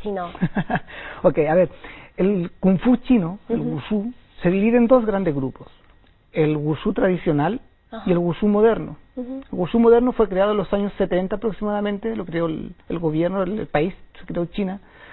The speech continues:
Speaker 2: para unificar los deportes tradicionales y hacer un deporte nacional
Speaker 1: Ujú.
Speaker 2: y hacerlo competitivo, cuyo objetivo sea la competencia.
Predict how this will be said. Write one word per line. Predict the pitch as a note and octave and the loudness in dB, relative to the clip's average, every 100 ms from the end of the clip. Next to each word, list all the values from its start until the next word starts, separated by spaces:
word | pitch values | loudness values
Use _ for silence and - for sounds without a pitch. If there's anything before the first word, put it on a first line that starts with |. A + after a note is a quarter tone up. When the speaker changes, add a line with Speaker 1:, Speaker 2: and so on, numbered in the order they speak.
| - _ | -20 _
Speaker 2:
para | A3 G#3+ A3 | 2 4 0
unificar | A#3 G#3+ G#3 G3+ A#3+ B3 B3 | 2 2 2 4 6 6 2
los | G#3 F#3+ | -4 -2
deportes | F#3 G3+ F#3+ G3+ | -2 -4 -4 -6
tradicionales | G#3 G3 E3 F#3+ G3+ G#3+ G#3+ | -2 -2 -2 -2 0 -2 -2
y | |
hacer | F3 G3 | -2 -2
un | G3+ | 0
deporte | F#3+ G#3 G3 - | -2 0 -2 -2
nacional | E3+ D3 D#3+ D#3 E3+ G3+ - | -6 -6 -6 -4 -6 -8 -12
Speaker 1:
Ujú. | A3+ A#3 B3+ | -10 -8 -4
Speaker 2:
y | E3+ | -4
hacerlo | C#3+ F#3+ G3 G3 G3 - | -2 -2 0 0 0 -2
competitivo, | G3 F3+ F#3+ F#3+ A3+ E3 - _ _ | -2 0 0 0 -2 -2 -8 _ _
cuyo | F3 F3+ F#3 | -4 -2 0
objetivo | - - F3 G#3 F#3+ | -2 -2 -2 -2 -2
sea | - F#3+ | 0 0
la | F3+ | 0
competencia. | F3 D#3+ F3 F#3+ F3+ - - | -4 -6 -4 -4 -6 -8 -10